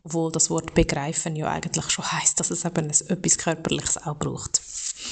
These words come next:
Ja, und in diesem Beitrag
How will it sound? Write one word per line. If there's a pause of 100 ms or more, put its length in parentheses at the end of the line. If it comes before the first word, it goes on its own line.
(1200)
Ja,
und
in
diesem
Beitrag